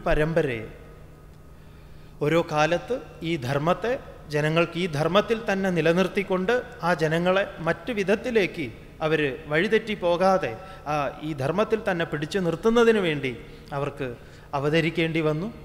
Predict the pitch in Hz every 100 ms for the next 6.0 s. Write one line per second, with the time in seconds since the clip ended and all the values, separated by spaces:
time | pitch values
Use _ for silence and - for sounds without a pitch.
0 | - - 233 233 202 - - 165 160 156
1 | 156 156 156 165 165 156 143 135 160 147
2 | 127 113 - - - - 269 247 214 180
3 | 190 208 190 160 143 131 - - - 139
4 | 156 160 226 170 143 131 120 117 117 -
5 | - 165 208 240 208 165 139 131 120